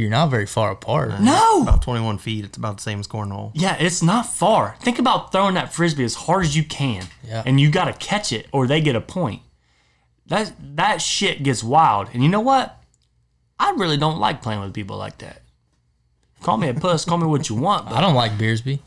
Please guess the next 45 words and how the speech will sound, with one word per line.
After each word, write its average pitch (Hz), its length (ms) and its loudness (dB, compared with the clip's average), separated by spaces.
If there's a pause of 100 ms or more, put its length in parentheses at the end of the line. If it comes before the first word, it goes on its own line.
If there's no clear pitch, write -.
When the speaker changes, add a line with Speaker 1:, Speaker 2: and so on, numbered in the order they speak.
(120)
Speaker 1:
for 127 140 -2
that 135 200 2
reason. 139 460 0
Speaker 2:
I 151 100 0
don't 226 160 2
like 151 220 2
it 117 100 0
either. 151 320 2
Speaker 1:
I'm 123 120 0
not 147 200 2
good 135 120 2
at, 120 160 -2
I'm 127 80 -2
not, 131 180 2 (100)
I 92 120 -6
can't 131 220 -2
Speaker 3:
Uh, - 20 -16
Speaker 1:
throw 127 120 0
a 120 40 0
Frisbee 120 380 -2
anyway. 104 380 -4
Speaker 3:
I 107 80 -10
can't 107 280 -8
either, 101 200 -4
but 98 120 -6
I 107 80 -2
love 95 320 -6
it. 95 80 -14 (400)
Speaker 2:
Shout 185 340 2
out 151 140 6
Snag 143 400 0
Masters, 101 480 -4
'cause 101 140 -6
them 143 140 0
fuckers 120 380 -4
down 107 220 -2
there, 113 160 -2
they 110 120 -2
get 117 200 -4
crazy 101 320 -4
too. 90 300 -8 (500)
And, 139 400 0 (500)
uh, 101 420 -2 (360)
Uncle 147 260 0
Buck, 151 400 2